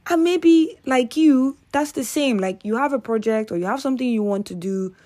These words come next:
and it could even be as little as, like, cleaning your room, but you're just fear, afraid, like, I say you're just fear. <laughs> You're just afraid that you're not gonna do it well,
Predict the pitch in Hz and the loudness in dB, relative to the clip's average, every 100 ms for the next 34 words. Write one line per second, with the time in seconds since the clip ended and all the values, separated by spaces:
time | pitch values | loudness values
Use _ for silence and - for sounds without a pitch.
0 | _ - - 302 294 339 370 349 285 226 | _ -20 -8 -4 0 2 2 2 2 2
1 | 202 220 233 254 214 180 165 170 156 - | 2 0 -2 -2 0 -2 -2 -4 -6 -10
2 | _ _ _ _ - 262 262 254 202 175 | _ _ _ _ -2 4 6 6 4 2
3 | 170 208 165 135 _ _ _ - 196 208 | 2 0 0 -6 _ _ _ -2 2 4
4 | 208 269 - - 220 214 - 180 196 214 | 4 2 0 -4 0 2 0 -4 -4 -2
5 | 196 165 156 151 147 - _ _ _ _ | -2 -4 -6 -8 -12 -20 _ _ _ _
6 | _ _ _ - - 180 160 143 151 - | _ _ _ -14 -2 0 0 -2 -6 -6
7 | 151 127 - 392 381 - - - - 294 | -8 -8 0 2 2 0 -20 -8 4 4
8 | 302 480 - 190 - 196 226 190 147 135 | 6 2 0 -2 -2 2 4 4 0 -10
9 | - _ _ _ _ _ _ _ _ - | -14 _ _ _ _ _ _ _ _ -8
10 | 160 190 180 - - _ _ _ _ _ | -2 0 -2 -6 -20 _ _ _ _ _
11 | _ _ _ _ _ _ _ 214 233 240 | _ _ _ _ _ _ _ -4 -2 0
12 | 214 185 160 185 233 202 208 277 370 | 2 2 0 0 0 2 2 2 0